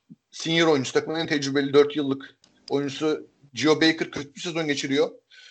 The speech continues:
Ve, e, hani bu kötü sezon geçirmesi de, e, sezonun ikinci yarısında artık tepe yaptı. Pek katkı alamamaya başladılar. Takımın iyi bir pivotu var esasında, e,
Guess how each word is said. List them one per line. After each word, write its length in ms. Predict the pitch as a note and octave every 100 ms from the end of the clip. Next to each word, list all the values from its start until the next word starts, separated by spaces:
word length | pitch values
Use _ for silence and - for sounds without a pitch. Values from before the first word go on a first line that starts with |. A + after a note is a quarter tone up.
| _ -
Ve, 80 | E3
e, 420 | C#3+ - C#3+ C#3
hani 240 | B2+ D3+
bu 260 | C#3+ D3+ -
kötü 220 | C3 A2+
sezon 260 | C3+ C#3+ D3
geçirmesi 440 | C#3 C#3+ D3+ -
de, 280 | F3+ E3 - _ _ -
e, 240 | B2 B2 A#2+
sezonun 280 | C#3+ D#3 D3
ikinci 240 | D#3 C#3+
yarısında 280 | D3 E3 C#3+
artık 220 | C3+ -
tepe 200 | D3+ D#3+
yaptı. 420 | C3+ - D#3 C3+ -
Pek 160 | C3+ D3
katkı 280 | C#3 -
alamamaya 420 | D3+ D3 C3 A#2+ A2
başladılar. 580 | G2 A2 A#2 E3 - - - - - _
Takımın 460 | E3 F#3+ G3+ - _ F3
iyi 160 | F#3+
bir 100 | A3
pivotu 300 | G3 F#3 F3+
var 240 | F#3+ - A2+
esasında, 680 | C3+ C3+ B2 C3+ C3+ C3 - _ C3+
e, 200 | B2+ A#2